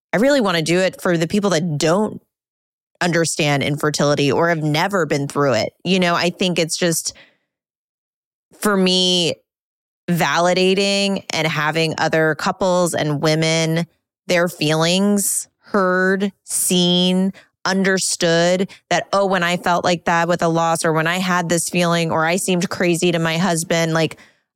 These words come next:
I want them to know that all of that was okay, is okay. And, like, I feel like that's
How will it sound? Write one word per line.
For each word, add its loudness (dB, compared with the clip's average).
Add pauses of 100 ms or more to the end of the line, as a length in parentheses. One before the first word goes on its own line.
(140)
I 0
want 0
them 0
to 0
know 2
that 0 (520)
all 2
of 0
that 2
was 0
okay, 2
is 0
okay. 2
And, -2
like, -2 (460)
I -2
feel 0
like -2
that's -2